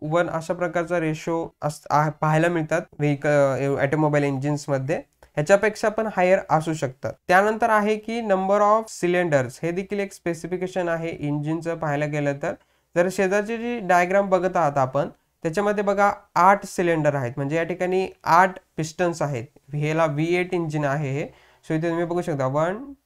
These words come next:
टू, थ्री, फोर, फाय, सिक्स, सेवन, एट पर्यंत. तर फक्त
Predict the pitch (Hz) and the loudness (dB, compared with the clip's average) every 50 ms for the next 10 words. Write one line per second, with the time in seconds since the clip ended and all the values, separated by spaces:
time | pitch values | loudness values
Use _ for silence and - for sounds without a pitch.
0 | _ _ - 165 170 180 180 175 175 - 160 165 170 160 - 165 170 175 160 165 | _ _ -6 -4 -4 -4 -4 -6 -8 -8 -8 -8 -8 -8 -6 -6 -6 -4 -2 -2
1 | 156 160 156 - 160 156 - 165 156 165 175 196 214 - _ _ - 165 170 160 | -2 -2 -4 -6 -10 -8 -6 -6 -4 -4 -4 -6 -8 -12 _ _ -4 -2 -2 -2
2 | 151 147 147 135 127 120 117 - - _ 180 190 202 - - _ _ _ - 151 | -2 -4 -4 -4 -4 -6 -8 -12 -4 _ 4 4 4 4 0 _ _ _ -20 -4
3 | - 190 185 - - | -2 -2 0 2 0